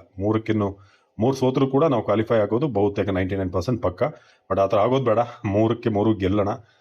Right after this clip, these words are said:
ಇಲ್ಲ ಮಿಸ್ ಆಯ್ತು ಒಂದ್ ಯಾವ್ದು ಅಂತಂದ್ರೆ ಎರಡಂತೂ ಗೆಲ್ಲೇಬೇಕು, ಇದು ಸಿಚುವೇಶನ್. So ಸದ್ಯಕ್ಕೆ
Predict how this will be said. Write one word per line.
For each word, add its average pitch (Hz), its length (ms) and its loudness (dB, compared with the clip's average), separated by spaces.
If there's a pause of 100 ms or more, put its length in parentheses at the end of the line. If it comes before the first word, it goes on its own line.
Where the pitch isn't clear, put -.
(400)
ಇಲ್ಲ 160 240 4
ಮಿಸ್ 135 300 -2
ಆಯ್ತು 147 240 2
ಒಂದ್ 131 120 2
ಯಾವ್ದು 117 180 4
ಅಂತಂದ್ರೆ 107 360 0
ಎರಡಂತೂ 110 400 0
ಗೆಲ್ಲೇಬೇಕು, 87 680 -4
ಇದು 117 160 0
ಸಿಚುವೇಶನ್. 104 680 -2 (440)
So - 80 -6
ಸದ್ಯಕ್ಕೆ 139 600 2